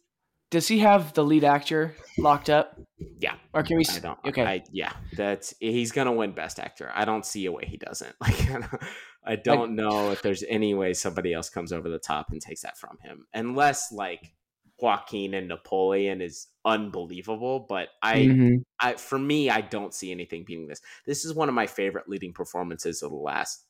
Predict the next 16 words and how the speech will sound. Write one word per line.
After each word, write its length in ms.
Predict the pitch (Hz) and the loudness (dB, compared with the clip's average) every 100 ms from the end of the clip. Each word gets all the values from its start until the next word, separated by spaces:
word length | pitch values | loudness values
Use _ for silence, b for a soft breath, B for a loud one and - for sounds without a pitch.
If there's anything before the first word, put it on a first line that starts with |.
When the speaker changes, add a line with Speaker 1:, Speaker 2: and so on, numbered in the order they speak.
| _ - | _ -10
Speaker 2:
decade, 560 | 82 - 113 120 123 _ | -8 -2 0 0 -2 _
probably, 580 | - 123 127 131 135 139 131 | -2 0 0 2 2 2 -4
Speaker 1:
Mm-hmm. 60 | - | -8
Speaker 2:
easily. 500 | 104 104 101 127 131 | -4 -2 0 2 2
So 300 | 120 87 78 _ b b b b b | 0 -4 -6 _ b b b b b
Emily 280 | 131 156 165 | -2 2 2
Blunt 280 | 127 131 131 | 0 -2 -2
is 80 | 120 | -2
in 100 | 120 | -4
this 160 | 113 | -6
film 300 | - 113 110 | -4 -2 -2
as 120 | 98 - | -4 -4
his 180 | 90 90 | -8 -2
wife, 300 | 95 90 - | -2 -2 -6
Kitty 240 | 95 90 | -8 -4
Oppenheimer. 760 | 76 95 95 98 95 98 95 | -2 -2 -4 -6 -4 -4 -6